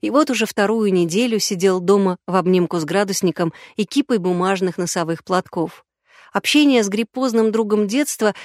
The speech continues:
Катя в эти дни дипломатично избегала. Мещерский, как и все мужчины, в дни болезни был страшно мнительным. Любой, самый слабый симптом недомогания повергал его чуть ли не в панику. При температуре,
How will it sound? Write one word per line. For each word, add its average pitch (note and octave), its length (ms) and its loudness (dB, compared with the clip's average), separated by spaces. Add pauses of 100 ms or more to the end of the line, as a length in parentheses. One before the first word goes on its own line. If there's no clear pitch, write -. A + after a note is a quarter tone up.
Катя C#4 300 0
в A3 80 -4
эти C4 180 -4
дни A3 260 0
дипломатично G#3 840 -2
избегала. F#3+ 720 -2 (380)
Мещерский, A#3+ 600 0
как G3 220 -6
и F#3 40 -6
все - 220 -2
мужчины, A#3 540 0
в F3 80 -8
дни G3+ 280 2
болезни F#3+ 580 0 (220)
был F#3+ 200 -2
страшно F#3+ 600 -2
мнительным. D#3 680 0 (260)
Любой, F#3 500 -2 (120)
самый G3 340 -2
слабый A#3 420 -2
симптом A3+ 560 0
недомогания F3+ 760 2 (240)
повергал G#3+ 640 -2
его G#3+ 320 -4
чуть - 280 -8
ли G#3+ 80 -2
не G#3 120 0
в - 120 -14
панику. F#3 640 -2 (580)
При A#3 180 4
температуре, A3+ 800 2